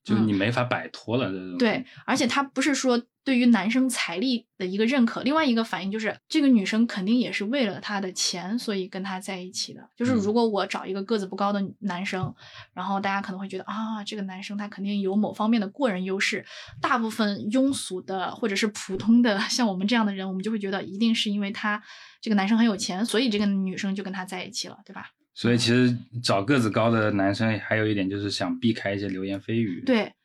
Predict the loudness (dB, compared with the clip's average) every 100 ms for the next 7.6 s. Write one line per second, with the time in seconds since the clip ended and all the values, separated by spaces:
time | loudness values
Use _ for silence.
0 | _ 0 0 2 0 0 0 0 0 -2
1 | _ _ 0 2 4 4 2 -2 -4 -6
2 | -6 -6 -6 -8 -10 -2 0 0 -4 -6
3 | -8 -8 -6 -8 -8 -10 -6 -4 -4 -8
4 | -20 -20 _ -8 -2 2 4 6 6 4
5 | 4 2 -2 -4 0 2 2 2 2 2
6 | 4 4 4 2 -2 0 0 0 -2 0
7 | 0 0 -4 -6 -6 -8